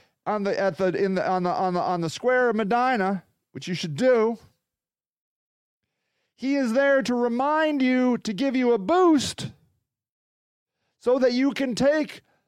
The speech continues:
the church with you after he inspires you. But what happens often, almost always,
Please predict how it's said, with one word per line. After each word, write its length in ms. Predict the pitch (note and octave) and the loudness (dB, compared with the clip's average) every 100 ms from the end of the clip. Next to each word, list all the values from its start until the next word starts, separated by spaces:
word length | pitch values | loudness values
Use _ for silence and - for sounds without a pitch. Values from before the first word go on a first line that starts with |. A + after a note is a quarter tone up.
| _ - | _ -4
the 120 | A3+ | -4
church 400 | - D4+ C#4+ - | 0 0 0 0
with 280 | C4 E4 - | 0 0 -2
you 480 | C#4 D4+ D4 A#3 - _ _ _ _ | 0 2 2 0 -6 _ _ _ _
after 440 | - D4 D4 C#4 B3+ | -2 0 0 0 2
he 180 | C#4 C#4 | 2 0
inspires 720 | A3+ - C#4+ D4+ C4 A#3 F3+ | -2 0 2 4 2 2 0
you. 380 | A3 F#3 B2 - _ _ _ _ _ _ _ _ _ _ _ _ _ | 0 0 -2 -8 _ _ _ _ _ _ _ _ _ _ _ _ _
But 140 | B3 C4 | -2 2
what 160 | C#4+ | 2
happens 520 | C4+ C#4+ D#4 C#4 B3+ B3+ | 2 2 0 0 0 2
often, 560 | C#4+ D4+ B3 B3+ A#3+ - - - | 2 2 0 -2 -4 -8 -20 -2
almost 400 | C4+ D4+ C#4 A3+ | 0 2 2 2
always, 680 | D4 D#4 C#4 A#3+ A#3 - | 2 2 4 2 0 -6